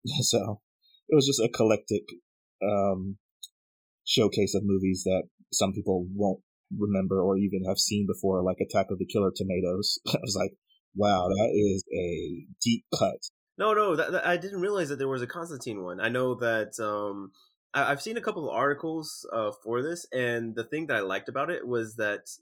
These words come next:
Speaker 2: some of the articles I found, like, they found different references, right? Like, you, they did, like, one did the Reservoir Dogs and another one did the Big Lebowski, but, like, they all, like, they found different movie references. There was even one article, excuse me, that had where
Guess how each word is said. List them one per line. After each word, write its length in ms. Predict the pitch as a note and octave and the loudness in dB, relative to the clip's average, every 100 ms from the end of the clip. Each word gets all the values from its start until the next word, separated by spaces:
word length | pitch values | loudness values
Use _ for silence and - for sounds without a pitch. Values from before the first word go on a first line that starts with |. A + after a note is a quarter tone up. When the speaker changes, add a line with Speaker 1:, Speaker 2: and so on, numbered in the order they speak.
| _ _ | _ _
Speaker 2:
some 220 | - C3+ | -8 -4
of 40 | C#3 | -2
the 120 | G#2+ | -2
articles 320 | B2 C#3 B2 | -2 -4 -8
I 80 | G#2+ | -6
found, 260 | - B2+ | -4 -4
like, 120 | A#2+ F#2+ | -4 -6
they 120 | F#2+ | -10
found 560 | - A2+ A#2 A#2 A2 | -4 0 0 -2 -4
different 360 | A#2 A2+ A2+ - | -4 -4 -4 -6
references, 540 | G2 G#2+ G2 F#2 F2 F#2 | -2 -2 -4 -12 -14 -6
right? 180 | G#2 A2 | -4 -2
Like, 180 | A#2 A2+ | -4 -4
you, 180 | C3+ C#3+ - _ | -4 -6 -6 _
they 140 | A2+ A#2+ | -6 -2
did, 240 | C3+ C3+ | -2 0
like, 300 | B2 A2 - _ _ _ - | 0 -2 -4 _ _ _ -4
one 200 | B2 C3 | 0 0
did 140 | C3 | -2
the 80 | A#2 | -2
Reservoir 480 | A#2 A2+ G#2+ G#2+ G#2+ | -2 -2 -2 0 0
Dogs 400 | G#2 G#2 A2 G#2 | 0 0 -2 -4
and 120 | G#2 | -10
another 280 | G#2 A2 G#2+ | -6 -4 -4
one 140 | G#2 | -6
did 100 | G#2 | -8
the 260 | G2+ G#2 G2+ A2 | -8 -8 -8 -6
Big 180 | A2+ | -6
Lebowski, 480 | G2+ F#2+ A2 B2 A#2+ | -6 -4 -2 -2 -6
but, 120 | G#2 | -6
like, 200 | G#2 G2+ | -4 -4
they 220 | - A2+ A2 | -2 -2 -2
all, 320 | A2 A2 G#2+ | -2 -2 0
like, 180 | G#2+ G2 | -2 -4
they 180 | G#2+ - | -8 -4
found 300 | G#2+ G#2+ G2+ | -4 -4 -6
different 320 | G#2 G2+ F#2+ | -8 -8 -8
movie 240 | B2+ C3+ | -8 -6
references. 560 | A2 F#2+ - F#2+ - G2+ | -8 -8 -12 -20 -20 -8
There 100 | B2+ | -4
was 140 | D3 | -4
even 220 | D3+ C#3+ A2 | -4 -6 -4
one 180 | B2+ C3 | -2 0
article, 460 | A2+ A2+ G#2 G#2+ _ _ _ _ _ _ _ _ _ _ _ | -2 -2 -6 -8 _ _ _ _ _ _ _ _ _ _ _
excuse 180 | - A#2 | -10 -6
me, 120 | G#2+ | -2
that 180 | G#2+ B2 | -4 -2
had 420 | A2+ A2 G#2+ G#2+ - | -2 0 0 -2 -4
where 420 | A2+ A#2 A2+ | -2 0 0